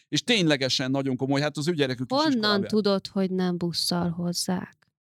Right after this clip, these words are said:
Speaker 1: Ú,
Speaker 2: Hogy
Speaker 1: tényleg.
Speaker 2: nem a nyugat szervezte?
Speaker 1: Hát egy részüket
Speaker 2: Komolyan, Zoli?
Speaker 1: mindenképpen, mert láttam gyerekeket leszállni a nem tudom én a hányas buszról, meg villamosról is jöttek páran.
Speaker 2: Na.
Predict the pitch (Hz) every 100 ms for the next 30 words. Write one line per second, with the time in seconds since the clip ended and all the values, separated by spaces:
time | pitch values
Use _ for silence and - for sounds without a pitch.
0 | _ _ _ _ 147 147 208 214 185 147
1 | 139 123 117 196 196 202 208 202 202 190
2 | 202 196 - 202 196 190 190 196 - -
3 | 233 196 - _ _ _ 320 381 403 403
4 | 349 226 190 247 208 165 202 160 165 160
5 | 156 156 156 123 139 131 131 123 123 131
6 | 131 120 147 127 123 123 123 113 127 120
7 | 120 123 120 127 127 123 117 113 127 -
8 | 135 139 127 113 123 160 151 131 120 127
9 | 120 - 120 - 120 113 110 208 180